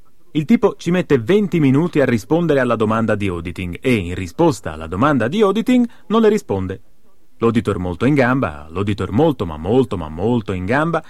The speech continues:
riparando il ciclo di comunicazione del pisi, presterebbe attenzione a questo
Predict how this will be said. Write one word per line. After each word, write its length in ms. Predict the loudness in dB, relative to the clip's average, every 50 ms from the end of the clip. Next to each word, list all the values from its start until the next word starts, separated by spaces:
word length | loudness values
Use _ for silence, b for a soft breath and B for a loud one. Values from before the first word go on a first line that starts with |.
| B B B
riparando 540 | -6 -6 -4 -2 -2 0 0 2 2 2
il 80 | 0 0
ciclo 320 | 0 0 0 0 0 -2
di 100 | -2 -2
comunicazione 720 | -2 0 0 0 0 0 0 -2 -4 -2 0 0 0 2
del 180 | 2 2 0 0
pisi, 320 | -2 -6 -8 -8 -10 -14 -14 -16 -20 -10 -4
presterebbe 560 | 0 0 0 2 2 2 2 2 2 2 2
attenzione 600 | 0 0 0 -2 -2 0 0 2 2 2 2 -2
a 60 | -2 0
questo 400 | 2 2 2 2 0 -6 -8